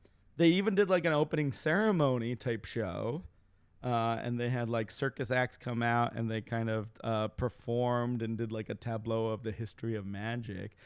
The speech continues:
But since we're in Canada, they also featured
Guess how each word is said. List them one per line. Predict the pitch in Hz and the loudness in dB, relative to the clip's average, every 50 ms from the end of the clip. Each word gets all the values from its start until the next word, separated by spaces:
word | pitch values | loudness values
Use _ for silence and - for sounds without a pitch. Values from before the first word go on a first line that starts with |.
| - - - - | -20 -20 -8 -6
But | 131 117 - | -6 -6 -4
since | - 135 131 - | -4 -6 -4 -4
we're | - 131 123 | -4 -4 -4
in | 110 113 101 | -4 -6 -10
Canada, | - - 175 196 220 214 170 120 101 98 95 90 98 143 196 196 - - - _ _ _ _ | -6 -4 -2 -2 0 0 0 -2 -2 -2 -4 -4 -4 -4 -6 -10 -16 -20 -20 _ _ _ _
they | 120 120 113 | -2 -2 0
also | 107 120 131 131 - - 143 127 | 2 2 0 2 2 -2 -2 -2
featured | - - 135 135 131 - - 135 123 120 113 | -2 -4 -6 -6 -4 -2 0 0 0 0 -4